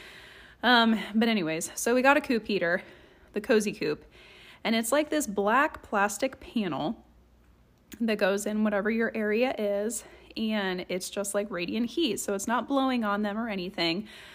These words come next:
And it's working really well. <laughs>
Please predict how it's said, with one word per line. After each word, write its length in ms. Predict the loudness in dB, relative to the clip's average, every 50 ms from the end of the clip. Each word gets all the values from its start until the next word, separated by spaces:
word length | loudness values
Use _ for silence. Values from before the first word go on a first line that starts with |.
| -20 -20 -20 -20 -20 -20 -20 -20 -20 _ _ _ 4
And 760 | 4 6 6 6 6 6 6 6 8 8 8 8 6 2 -2 -10 -16 _ _ _ _ _ _ _
it's 300 | -2 -2 -2 -2 -2 -4
working 520 | -2 -2 -2 -2 -2 -2 -2 0 2 2 2
really 340 | 2 2 2 2 2 2 0
well. 540 | 0 0 -2 -2 -2 -2 -4 -4 -4 0 0 0 0 0 4 4
<laughs> 140 | 4 4